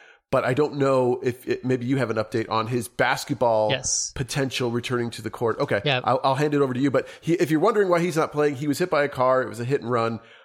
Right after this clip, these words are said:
Speaker 1: I, I hope he, uh, gets better soon.
Speaker 2: Yeah, so we finally got some details on this. So he is out because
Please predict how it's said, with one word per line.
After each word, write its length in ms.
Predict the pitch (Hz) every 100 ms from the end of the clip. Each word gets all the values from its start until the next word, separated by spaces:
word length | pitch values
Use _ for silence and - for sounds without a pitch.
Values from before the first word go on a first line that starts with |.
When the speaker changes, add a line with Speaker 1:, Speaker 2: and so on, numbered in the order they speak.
| _
Speaker 1:
I, 360 | 110 117 120 -
I 180 | 110 110
hope 420 | 110 135 151 - - _ _ _
he, 460 | - 135 127 120 107
uh, 180 | 107 104
gets 220 | 113 -
better 180 | 107 107
soon. 280 | 202 165 - _ _ _
Speaker 2:
Yeah, 160 | 120 113
so 380 | - 135 139 - _ _ _ _
we 100 | - 139
finally 420 | - 185 196 143
got 160 | 135
some 100 | 131
details 340 | 123 123 131 117
on 120 | 120
this. 140 | 120 -
So 280 | 120 123 - _ _
he 180 | - 175
is 160 | 190 -
out 240 | 151 151 -
because 560 | 139 147 139 131 131